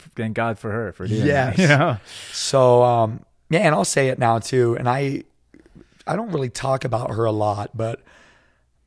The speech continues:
Speaker 2: um, and it's still, there's a little bit of sting, a little bit of hurt that happened,
Speaker 1: Yeah.
Speaker 2: but I, you know, I, I understand it wasn't her fault.
Speaker 1: Yeah.
Speaker 2: But I'm very grateful she did that.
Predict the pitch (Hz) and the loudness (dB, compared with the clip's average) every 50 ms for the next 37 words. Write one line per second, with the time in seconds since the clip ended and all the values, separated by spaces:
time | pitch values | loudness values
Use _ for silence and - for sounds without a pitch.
0 | _ _ - 120 117 117 113 113 113 110 110 117 - - - _ _ _ _ _ | _ _ 0 0 2 2 2 2 0 -2 -4 -8 -12 -14 -18 _ _ _ _ _
1 | _ _ _ _ _ _ _ - 165 208 240 202 - - - 156 143 151 175 165 | _ _ _ _ _ _ _ -6 -6 -6 -4 -4 -4 0 2 2 2 2 -2 -2
2 | 190 147 127 135 123 113 - - - 113 107 107 123 139 127 117 113 113 107 87 | -2 -2 -2 -2 -4 -6 -8 -8 -8 -8 -6 -6 -6 -4 -4 -4 -4 -4 -6 -6
3 | 107 110 - - - 120 101 101 101 98 98 - 113 113 110 117 95 113 113 - | -6 -6 -6 -8 -10 -8 -6 -6 -6 -6 -8 -8 -6 -4 -4 -2 -2 -2 -2 -4
4 | - - 120 120 123 139 - 135 120 113 117 120 120 120 120 135 - _ _ _ | -4 -4 -2 -2 -2 -4 -4 -4 -2 0 0 0 0 -2 -4 -6 -8 _ _ _
5 | _ _ _ _ - 120 123 135 160 175 127 - - 113 110 120 120 120 113 104 | _ _ _ _ -6 -4 -4 -4 -2 -4 -6 -6 -6 -6 -6 -4 -4 -6 -6 -4
6 | 101 98 - - 117 107 107 120 - _ _ _ _ _ _ _ - 90 90 90 | -6 -8 -6 -6 -6 -6 -6 -8 -10 _ _ _ _ _ _ _ -10 -10 -8 -8
7 | 92 - _ _ _ _ _ _ _ _ _ _ _ _ _ _ _ _ _ _ | -10 -14 _ _ _ _ _ _ _ _ _ _ _ _ _ _ _ _ _ _
8 | _ _ - 127 110 135 123 120 120 117 101 117 120 127 123 101 101 110 110 110 | _ _ -10 0 2 4 4 6 4 4 2 2 2 2 0 -2 -2 -2 -2 -4
9 | - - 110 101 - - 107 98 101 104 107 110 90 - - | -4 -6 -8 -8 -8 -8 -6 -6 -6 -6 -6 -10 -10 -12 -14